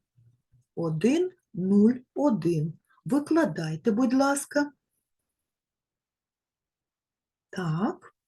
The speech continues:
Я думаю, у вас все вийшло.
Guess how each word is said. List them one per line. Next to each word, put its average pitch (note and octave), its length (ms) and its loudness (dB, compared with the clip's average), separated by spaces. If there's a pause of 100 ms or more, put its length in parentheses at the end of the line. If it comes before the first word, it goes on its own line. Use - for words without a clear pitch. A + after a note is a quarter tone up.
(2750)
Я G3 320 4
думаю, C4 420 4
у G#3 60 6
вас G3 400 2
все - 480 -2
вийшло. D3+ 640 -6